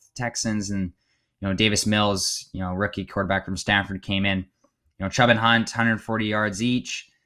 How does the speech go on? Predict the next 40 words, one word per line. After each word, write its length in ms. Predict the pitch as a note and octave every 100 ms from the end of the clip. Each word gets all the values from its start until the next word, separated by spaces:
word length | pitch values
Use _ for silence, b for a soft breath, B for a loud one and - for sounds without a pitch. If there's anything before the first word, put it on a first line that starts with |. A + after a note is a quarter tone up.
| -
And 100 | B2
then 120 | A#2
Baker 240 | C#3+ C#3
only 180 | A#2+ A#2+
two, 560 | - C3 B2+ B2 A2+ - -
you 100 | A2
know, 80 |
incompletions 800 | G#2 A2 G2 - A2 G2 F#2 E2+
in 80 | F2
that 200 | F#2 E2+
game. 340 | F#2+ G2 F#2 F2
So 380 | - F#2+ F#2 - _ _ -
even 160 | G#3+
though 120 | A3
it 40 | G3+
was 120 | F3+
close, 440 | - D3 D3+ -
you 40 | A#2+
know, 100 | A#2
the 360 | G#2+ G2+ G2 -
Browns 320 | A2 G#2+ G#2+
were 100 | F#2+
pretty 340 | - A2+ G2+
dominant. 580 | G#2 G#2 G#2 G#2+ - - _ _ _ _ B2
But, 480 | A#2 A2+ - - -
and 140 | B2+
then 140 | C3 B2+
the 60 |
next 340 | B2 B2 B2+ -
game, 300 | B2+ B2 A#2+
so 160 | -
we 20 | A#2
got 220 | G#2 -
Bears 520 | A#2 A#2 A2+ A2 - b b b b _
beating 260 | B2+ B2+ A#2+
the 80 |
Bengals 580 | G2 A#2 A#2+ A#2 A#2 -
twenty 240 | - B2 A#2
to 80 |
seventeen. 800 | A2 B2 A#2 A2 - A#2 A2+ A2